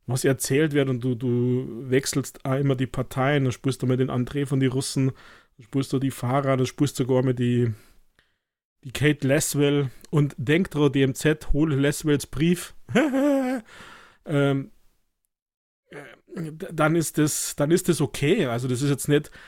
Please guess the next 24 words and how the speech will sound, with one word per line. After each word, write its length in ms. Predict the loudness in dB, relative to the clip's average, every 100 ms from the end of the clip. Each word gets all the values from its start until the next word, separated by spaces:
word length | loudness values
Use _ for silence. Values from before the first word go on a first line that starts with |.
| -14 0
wo 80 | 0
ich 80 |
sag, 180 | 2 0
es 360 | -2 -4 -8 -10
ist 320 | -12 -10 -6
super 260 | -6 -2 -2
schlecht 400 | 0 0 0 -2
und 100 | 0
es 120 | 0
ist 120 | 0
auch 140 | 0 -2 -8 -20 _ _ _
grafisch 600 | _ -8 -6 0 0 0
okay. 400 | -2 0 0 0
Das 140 | 0 -4
ist 120 | -4
jetzt 220 | -6 -2
nicht 180 | -2 0
auf 220 | -4 -4
einem 260 | -4 -4 -8 _ _ _ _ _ _ _ _ _ _ _
Next-Gen-Level, 1080 | -20 -18 -16 -10 -2 2 2 2 2 2 0
wo 180 | 2 2
ich 100 | 2
sag, 360 | 2 0 -2 -4
da 320 | 0 0